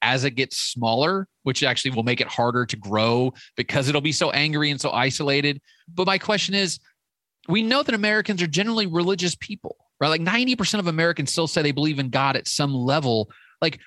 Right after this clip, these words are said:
why in the world has mainline Christianity basically, like, gone on life support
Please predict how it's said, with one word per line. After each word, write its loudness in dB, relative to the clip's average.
why 0
in 0
the 4
world 2
has 0
mainline 2
Christianity 2
basically, 0
like, 0
gone 2
on 0
life 0
support -6